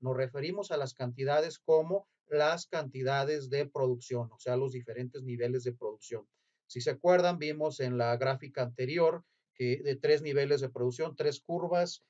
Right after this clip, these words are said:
uno con el nivel de producción de catorce, otro con el nivel de producción veinticuatro y el otro con nivel de producción de treinta y cinco unidades.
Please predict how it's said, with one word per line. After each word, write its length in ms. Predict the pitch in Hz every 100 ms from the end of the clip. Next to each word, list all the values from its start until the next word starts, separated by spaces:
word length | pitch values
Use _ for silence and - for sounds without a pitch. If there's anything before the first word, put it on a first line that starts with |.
| _
uno 360 | - 156 156 151
con 260 | - 147 151
el 80 |
nivel 220 | 135 131 139
de 80 |
producción 340 | 127 120 120 131
de 140 | 131
catorce, 640 | 123 120 139 160 - 202 214 _ _
otro 340 | 139 139 -
con 340 | - 143 165 170
el 100 | 139
nivel 220 | 127 127
de 100 | 135
producción 380 | 123 120 120 131
veinticuatro 720 | 139 139 180 180 175 202 202 _ _
y 320 | 170 180 190 _ -
el 160 | 127
otro 260 | 135 151 135
con 260 | 147 160
nivel 280 | 175 135 123
de 80 | 131
producción 400 | 123 120 120 127
de 80 | 123
treinta 360 | 120 113 120
y 60 | 110
cinco 500 | - 120 113 - 113 -
unidades. 640 | 120 117 110 101 - -